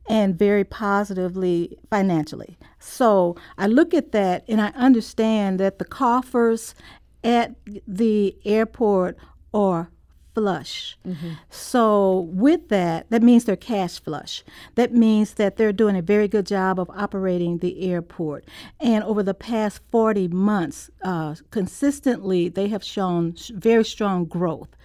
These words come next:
Speaker 1: at the airport.
Speaker 2: They've got more and more passengers.
Speaker 1: <clears throat> More and more passengers,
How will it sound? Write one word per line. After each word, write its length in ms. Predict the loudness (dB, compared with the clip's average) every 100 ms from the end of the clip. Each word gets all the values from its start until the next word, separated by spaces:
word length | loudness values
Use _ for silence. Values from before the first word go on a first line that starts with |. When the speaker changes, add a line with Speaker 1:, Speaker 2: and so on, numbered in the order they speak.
| _ -8
Speaker 1:
at 160 | -6
the 200 | -2 -2
airport. 280 | -2 -4 -2
Speaker 2:
They've 120 | 0
got 180 | 0 0
more 180 | 0 0
and 80 | 0
more 140 | -2
passengers. 640 | 0 6 6 4 -4 -4 0
Speaker 1:
<clears throat> 80 |
More 120 | 4 6
and 80 |
more 120 | 4 0
passengers, 880 | -4 -2 -2 2 2 2 0 -2